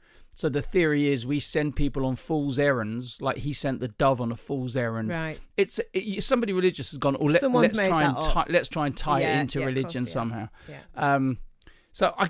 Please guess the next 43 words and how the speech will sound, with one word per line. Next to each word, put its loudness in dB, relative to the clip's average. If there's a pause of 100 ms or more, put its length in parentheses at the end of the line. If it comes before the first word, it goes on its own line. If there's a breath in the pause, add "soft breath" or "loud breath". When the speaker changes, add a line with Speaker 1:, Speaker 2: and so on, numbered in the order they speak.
Speaker 1:
I 8
quite 0
like 4
the -2
Middle 4
Ages 0
thing. -8
I, -2
I 0
like 0
the -8
fact -4
that -4
they -2
changed -2 (180)
New 2
Year's 0
Day -2
and -8
stuff. -12
Um, -4 (840)
there 4
was 2
a 0
tradition -2
in 2
Scotland 0
and 4
Ireland. 0 (380 soft breath)
I -4
don't 0
know 2
if -4
it's -8
still -2
going 0
on. -2
We're -4
talking -8
a -2
long 0
time 0
ago. -4